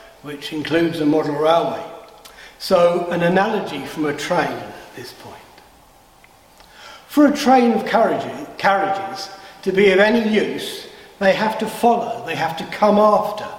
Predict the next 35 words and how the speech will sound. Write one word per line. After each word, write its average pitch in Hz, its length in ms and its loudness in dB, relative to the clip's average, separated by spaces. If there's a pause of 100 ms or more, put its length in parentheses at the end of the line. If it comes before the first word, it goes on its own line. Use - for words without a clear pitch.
(280)
the 165 160 2
engine. 165 520 -2 (1400)
But 214 140 -6
they 202 120 0
do 233 180 6
not 262 260 6
have 226 280 2
the 220 80 4
ability 226 480 2
within 214 340 0
themselves 214 640 2
to 127 100 -14
follow 135 280 -14
the 120 160 -14
engine. 107 300 -18 (1400)
They 180 160 2
can 190 200 0
only 240 300 8
move - 800 2 (340)
when 165 180 -2
they 170 160 4
are 170 180 0
coupled - 560 -2 (320)
or 147 140 -12
connected 170 720 -6
to 123 100 -20
the 131 140 -14
engine. 120 360 -16 (1900)
Then, 190 320 2
when 185 160 -2
the 180 80 0
engine 208 420 4
moves, 175 400 -2
they 247 240 2
move. - 300 -6